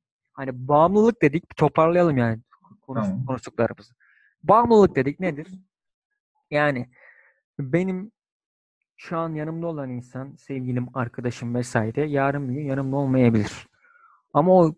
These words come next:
Speaker 1: yanımda olmadığı zaman da eğer biz kötü şekilde ayrılmadıysak, yani bana ihanet etmediyse ya da ben ona ihanet etmediysem birbirimizin mutluluğunu isteyebilmeliyiz. Birbirimizi en başka kimseler, kişilerle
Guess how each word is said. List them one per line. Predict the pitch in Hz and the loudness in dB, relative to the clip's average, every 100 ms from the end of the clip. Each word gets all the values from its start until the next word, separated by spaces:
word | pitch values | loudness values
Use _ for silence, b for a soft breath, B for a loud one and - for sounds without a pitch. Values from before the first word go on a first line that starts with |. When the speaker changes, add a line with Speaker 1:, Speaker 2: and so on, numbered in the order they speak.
| - | -2
Speaker 1:
yanımda | 135 135 180 175 | 4 6 6 4
olmadığı | 185 175 151 143 | 4 4 4 2
zaman | 127 135 139 123 | 2 2 2 0
da | 120 | -2
eğer | 127 127 123 | -2 -4 -6
biz | 123 | -16
kötü | - 127 135 | -18 -18 -12
şekilde | 139 123 123 - | -12 -8 -6 -4
ayrılmadıysak, | 117 123 135 120 110 110 - 104 _ _ _ _ | 0 2 2 2 0 -8 -12 -18 _ _ _ _
yani | 127 110 117 | -4 -2 0
bana | 120 120 | 0 0
ihanet | 123 113 113 120 | -2 -2 -4 -6
etmediyse | - 127 - 123 110 107 - 107 | -8 -10 -4 -2 -2 -6 -8 -8
ya | 117 | -6
da | 120 120 _ _ - | -8 -10 _ _ -2
ben | 127 | 0
ona | 123 | 2
ihanet | 120 113 110 | 0 0 0
etmediysem | 135 - 101 104 - 156 180 B B B B B B - | -4 -4 -16 -16 -6 -4 -4 B B B B B B -8
birbirimizin | 135 180 185 180 180 175 | -2 -2 -2 -4 -4 -4
mutluluğunu | 156 147 147 156 165 | -4 -6 -6 -6 -6
isteyebilmeliyiz. | 156 - 143 143 135 135 135 123 - - | -10 -4 0 2 0 -2 -4 -8 -12 -8
Birbirimizi | 135 131 135 135 135 127 135 143 131 _ - | -6 -2 -2 -2 -4 -4 -4 -4 -6 _ -8
en | 127 127 135 | -6 -6 -10
başka | 131 120 - | -10 -10 -10
kimseler, | 123 127 139 135 131 | -12 -8 -4 -4 -4
kişilerle | - - 135 127 131 117 120 | -10 -10 -6 -4 -4 -4 -8